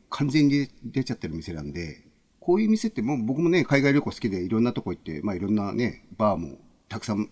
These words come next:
見てきたんですけど、こう、あんまりね、意外と普通のバーが多いんで、これなんかもう個人の個性をぶつけてくるような店ってないと思うんで、そこはやっぱ面白がられてるのかなと思いますけど。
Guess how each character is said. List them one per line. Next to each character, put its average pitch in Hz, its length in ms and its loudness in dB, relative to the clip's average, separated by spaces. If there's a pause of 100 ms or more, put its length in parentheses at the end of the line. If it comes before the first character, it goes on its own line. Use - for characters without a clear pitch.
(160)
見 117 220 -4
て - 100 -4
き - 40 -6
た 82 100 -8
ん 73 40 -10
で - 40 -16
す - 60 -20
け - 100 -20
ど、 - 80 -10
こ - 20 -14 (400)
う、 262 40 -6
あ 247 40 0
ん 302 80 2
ま 330 120 0
り 320 60 2
ね、 - 340 -4 (300)
意 135 60 -8
外 175 120 2
と 170 80 -6
普 - 80 -8
通 185 180 2
の 180 140 2
バ 151 80 -4
ー 170 120 0
が 101 100 -4
多 92 120 -2
い 98 80 -2
ん 78 140 -8
で、 69 340 -12 (540)
こ - 60 -8
れ 151 60 0
な 165 60 -2
ん - 40 -6
か 90 60 -8
も 92 160 -4
う - 80 -8
個 170 160 0
人 170 160 0
の 104 80 0
個 - 140 -8
性 95 160 -2
を 71 160 -8
ぶ - 80 -14
つ - 80 -12
け 120 100 0
て 110 80 -2
く 117 80 2
る 113 60 4
よ 104 100 2
う - 20 -4
な 73 80 -10
店 78 200 -12
っ 80 40 -10
て 76 300 -14
な 107 140 -2
い 95 60 -4
と 85 100 -8
思 76 120 -10
う 73 40 -8
ん 71 40 -10
で、 65 100 -18 (440)
そ - 140 -10
こ 170 120 -4
は 165 40 0
や 160 80 -2
っ - 20 -4
ぱ 113 120 -6
面 85 160 -6
白 85 180 -8
が 87 140 -8
ら 85 80 -8
れ 76 80 -12
て - 100 -18
る 64 120 -16
の - 60 -20
か - 140 -14
な 69 260 -14
と - 80 -20
思 - 160 -20
い 60 60 -20
ま 69 60 -20
す - 80 -20
け - 60 -20
ど。 - 60 -20